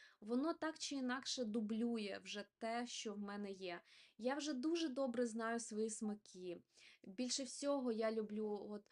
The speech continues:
фруктово-квіткові аромати, ваніль, я обожнюю ваніль. Е, і,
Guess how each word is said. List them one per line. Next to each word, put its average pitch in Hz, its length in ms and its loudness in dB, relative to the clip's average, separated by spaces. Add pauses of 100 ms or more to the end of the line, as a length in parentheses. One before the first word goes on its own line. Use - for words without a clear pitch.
(240)
фруктово-квіткові 214 1300 0
аромати, 185 920 -4 (160)
ваніль, 220 640 0
я 190 200 -6
обожнюю 196 680 -2
ваніль. 185 540 -6 (1200)
Е, 196 460 0 (100)
і, 233 360 4